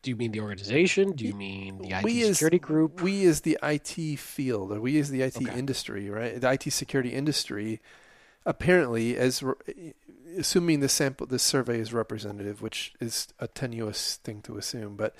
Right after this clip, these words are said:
Speaker 1: Sure.
Speaker 2: um, you know, we, we as, as the industry appear to, to have a different view of what's effective,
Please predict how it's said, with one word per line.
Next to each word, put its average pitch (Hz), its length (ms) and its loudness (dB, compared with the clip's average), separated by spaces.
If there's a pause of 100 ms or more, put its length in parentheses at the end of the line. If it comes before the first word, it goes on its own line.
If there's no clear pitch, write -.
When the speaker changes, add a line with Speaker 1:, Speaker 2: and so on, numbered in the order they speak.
(160)
Speaker 1:
Sure. - 240 -8 (300)
Speaker 2:
um, 117 360 4 (680)
you 139 120 0
know, 127 80 2
we, 139 220 -2 (180)
we 139 540 0 (500)
as, 123 220 -2 (120)
as 127 200 -4
the 120 120 -4
industry 131 560 -2 (420)
appear 208 380 0
to, 180 120 6 (580)
to 143 160 2
have 135 640 0 (440)
a 131 60 0
different 165 640 4
view 156 320 4
of 120 100 0
what's 131 360 2 (600)
effective, 120 880 0